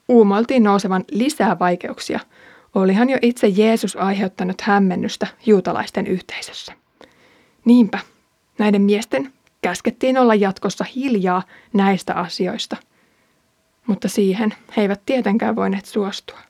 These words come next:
Jumalan lähettämä Jeesus oli lähettänyt heidät nimenomaan kertomaan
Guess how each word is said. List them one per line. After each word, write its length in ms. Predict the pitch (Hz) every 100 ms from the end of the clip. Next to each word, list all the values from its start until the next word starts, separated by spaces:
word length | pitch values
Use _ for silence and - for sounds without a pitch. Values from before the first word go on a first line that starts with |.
| _ _ _ _ _ - _ _ -
Jumalan 440 | 233 262 254 202
lähettämä 400 | 190 233 - 208 202
Jeesus 360 | 226 226 208 - -
oli 240 | 262 277
lähettänyt 460 | 220 233 - 220 - - -
heidät 480 | 320 254 190 220 - _ _
nimenomaan 580 | 240 247 208 202 190 190 190
kertomaan 680 | 226 214 196 180 180 185